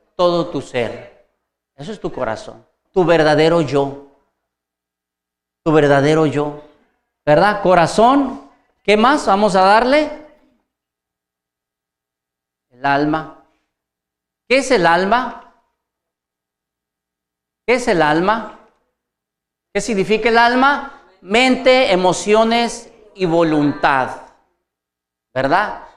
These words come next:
Mente, emociones y voluntad. ¿Y qué más? Tus fuerzas,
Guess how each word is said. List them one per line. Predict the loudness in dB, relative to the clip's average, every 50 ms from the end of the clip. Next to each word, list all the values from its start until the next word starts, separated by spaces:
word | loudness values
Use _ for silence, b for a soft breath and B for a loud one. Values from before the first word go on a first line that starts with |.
| _
Mente, | -8 -4 0 0 2 0 0 0 2 2 4 4 2 2 0 0
emociones | 0 2 2 0 0 -2 0 0 2 2 2 2 0 -2 -4 -6 -10 -14 -20 -16
y | -12 -8
voluntad. | -4 -2 0 0 0 0 -2 -2 0 0 0 0 -2 -4 -8 -14 -20 _ _ _ _ _ _ _ _ _ _ _ _ _ _ _
¿Y | 0 2 2 4 2 2 0 -4 -8 -14 -18 -20 _ _ _ _ _ _ _ _ _ _ _ _ _ _ _ _ _ _ _ _
qué | -2 0 0
más? | 2 2 2 2 0 -2 -6 -10 -16 -20 -20 _ _ _ _ _ _ _ _ _ _ _ _ _ _ _ _ _ _ _ _ _ _ _ _ _ _ _ _ _ _ _ _ _ _ _ _ _ _ _ _ _ _ _ _ _ _ _ _ _ _ _ _ _ _ _ _ _ _ _ _ _ _ _ _
Tus | -10 -10 -8
fuerzas, | -6 -4 -2 -2 -2 -4 -6 -10 -16 -20 -20 _ _ _ _